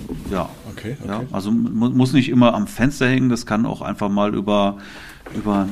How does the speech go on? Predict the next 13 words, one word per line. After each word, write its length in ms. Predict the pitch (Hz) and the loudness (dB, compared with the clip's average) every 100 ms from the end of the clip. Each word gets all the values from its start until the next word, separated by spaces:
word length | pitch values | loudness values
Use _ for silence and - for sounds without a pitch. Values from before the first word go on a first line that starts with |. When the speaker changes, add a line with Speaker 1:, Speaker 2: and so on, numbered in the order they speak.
| 87 | -2
Speaker 1:
über 180 | 104 101 | 0 0
dem 140 | 95 | 0
Sessel 600 | 98 120 123 120 113 117 | 0 -2 2 4 4 4
Speaker 2:
Ja. 60 | 110 | 0
Speaker 1:
drüber 320 | 107 110 110 | -2 0 0
sein, 340 | 101 107 110 104 | 2 2 2 0
auf 140 | 104 | -2
dem 140 | 117 101 | 0 2
Bett 260 | 110 - | 0 0
liegen 340 | 110 113 107 104 | 2 2 2 0
oder 180 | 110 | -2
so. 460 | 98 101 104 104 - | -2 -2 0 -2 -2
Aber 380 | - 101 104 | -2 2 2